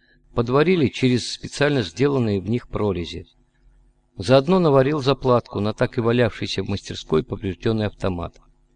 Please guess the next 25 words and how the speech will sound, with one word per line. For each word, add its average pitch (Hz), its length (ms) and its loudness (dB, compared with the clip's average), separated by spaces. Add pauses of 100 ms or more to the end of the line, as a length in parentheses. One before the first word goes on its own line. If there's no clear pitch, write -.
(260)
Будет 131 380 -4
время, 143 280 0
займусь 101 400 -4
и 101 60 -4
механизмом. 87 720 -8 (760)
Сегодня 160 400 2
мы 107 120 4
впервые 127 420 0
разделились. 107 760 0 (520)
На 123 120 0
сервис 170 400 4
поехали 131 460 0
втроем, 98 480 0
оставив 127 480 -2
Машку 139 340 -2
и 117 240 0
Иринку 147 460 -2 (500)
мудрить 139 540 0
с 110 80 -6
защитой 104 580 0
без 92 220 -2
особой 131 380 2
надежды 104 420 0
на 107 100 -2
успех. 92 500 -4